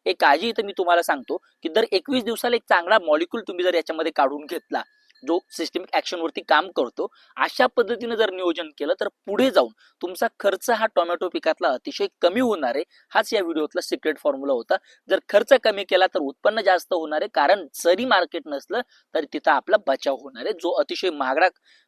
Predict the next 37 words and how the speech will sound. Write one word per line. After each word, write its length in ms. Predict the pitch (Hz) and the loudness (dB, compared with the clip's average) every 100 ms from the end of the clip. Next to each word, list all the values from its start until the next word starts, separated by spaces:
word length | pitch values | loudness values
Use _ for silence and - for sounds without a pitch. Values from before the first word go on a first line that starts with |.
| - | -12
जे, 200 | 139 180 170 | -4 -4 -4
जिथं 180 | 151 214 | -2 2
आपला 220 | 180 196 - | 2 2 -2
खूप 180 | 233 190 | -4 4
जास्त 240 | 214 - - | 4 2 -6
खर्च 240 | 165 151 | -6 -4
व्हायचा 280 | 147 139 - | -6 -6 -8
तिथं 220 | 160 165 143 - | -8 -4 -6 -6
खूप 160 | 190 - | -8 -6
कमी 220 | 151 180 247 | -4 -2 0
खर्च 220 | 220 - | 2 2
आपला 260 | 143 151 | 2 0
होणार 260 | 139 123 117 | -2 -4 -6
आहे 80 | 214 _ _ - | -6 _ _ -10
आणि 160 | 135 160 | -8 -2
चांगलं 420 | - 180 190 247 | 4 4 6 2
नियोजन 320 | 220 185 160 156 | 2 -2 -4 -6
करून 200 | 151 156 - | -8 -10 0
चांगलं 280 | 156 143 151 | 0 0 -4
उत्पन्न 380 | 135 - 135 | -6 -10 -10
घेण्यापासून 540 | 147 143 123 127 - 226 - _ - | -8 -10 -10 -12 -10 -12 -14 _ -16
आपल्याला 300 | - 131 160 - | -8 -4 -4 -2
कोणीही 240 | 165 160 | -4 -2
रोखू 220 | 143 - - | -6 -6 -14
शकत 320 | - - - | -18 -18 -20
नाही. 120 | - _ _ - | -20 _ _ -14
इत्यादी 320 | 135 190 190 | -6 -4 0
ज्या 120 | 208 | 2
काही 160 | 208 214 | 2 0
समस्या 400 | - 190 185 190 | 0 0 0 0
असतील 200 | - 180 | -2 -4
त्या 100 | 170 | -4
तुम्ही 160 | 160 143 | -4 -6
कमेंटमध्ये 440 | 135 139 170 170 160 | -6 -6 -4 -4 -2
सांगू 300 | 165 151 151 | -4 -4 -4
शकता, 320 | 147 - 151 - _ _ | -6 -4 -4 -6 _ _
आपल्या 240 | 123 135 | -12 -8